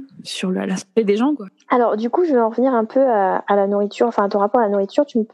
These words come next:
Speaker 2: tu, je t'avais posé la question de, de la place qu'occupe le plaisir dans ton alimentation et tu m-, tu m'avais répondu que ça occupait la, ça occupe la première place. Et je me, je me pose la que-,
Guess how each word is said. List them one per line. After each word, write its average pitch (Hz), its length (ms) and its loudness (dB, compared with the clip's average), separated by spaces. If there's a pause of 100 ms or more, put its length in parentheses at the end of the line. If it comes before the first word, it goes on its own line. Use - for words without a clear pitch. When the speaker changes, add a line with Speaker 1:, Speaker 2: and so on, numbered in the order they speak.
Speaker 2:
tu, - 140 -6 (200)
je 214 80 -4
t'avais 220 160 0
posé 247 200 0
la 285 100 2
question 262 380 0
de, 208 440 0
de 123 300 -4
la 208 160 2
place 262 200 -2
qu'occupe 247 280 -2
le 226 80 2
plaisir 220 220 2
dans 226 100 0
ton 202 140 -4
alimentation 202 480 0
et 294 60 0
tu 277 120 -2
m-, 208 180 0
tu - 140 -4
m'avais 208 380 2 (280)
répondu 233 280 2
que 302 60 -6
ça 240 120 2
occupait 233 260 0
la, 214 240 0 (120)
ça - 180 0
occupe 208 180 -4
la 233 80 2
première 220 300 -2
place. - 320 -2 (320)
Et 208 80 0
je 214 100 0
me, 214 120 0 (160)
je - 160 -2
me 208 80 2
pose 254 120 2
la 240 80 2
que-, 226 100 -4